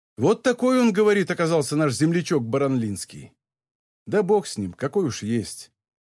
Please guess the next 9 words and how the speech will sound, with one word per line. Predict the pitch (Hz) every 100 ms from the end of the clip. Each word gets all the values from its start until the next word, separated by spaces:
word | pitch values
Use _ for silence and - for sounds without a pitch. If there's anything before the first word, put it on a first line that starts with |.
| _ _ _ _
Жаль | 101 180 185
только | 185 160 151
Казангапа. | 151 143 143 120 110 - 82 80 _ _ _ _ -
Он | 143
ведь | 143 165
очень | 156 139 127
переживал | 131 120 123 156 131
за | 104
сына. | - 92 80 73